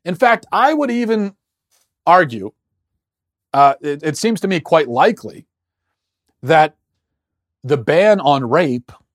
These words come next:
which we have in every state in the union, I think it's probably likely that it has never actually prevented a single rape from happening. In that, if someone decides that they want to rape another human being,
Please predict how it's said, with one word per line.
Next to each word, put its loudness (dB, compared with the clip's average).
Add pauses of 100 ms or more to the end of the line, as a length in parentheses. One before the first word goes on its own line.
(220)
which -6
we -4
have 0
in -10
every -2
state -2
in -4
the -6
union, -6 (1700)
I 2
think -4
it's -6
probably -2 (180)
likely 0
that -6
it -4
has -4
never -2
actually -6
prevented -6
a -8
single -4
rape -6
from -10
happening. -12 (1500)
In -2
that, -2 (380)
if -4
someone 0 (920)
decides 2
that -4
they -2
want -4
to -4
rape -2
another -2
human -8
being, -10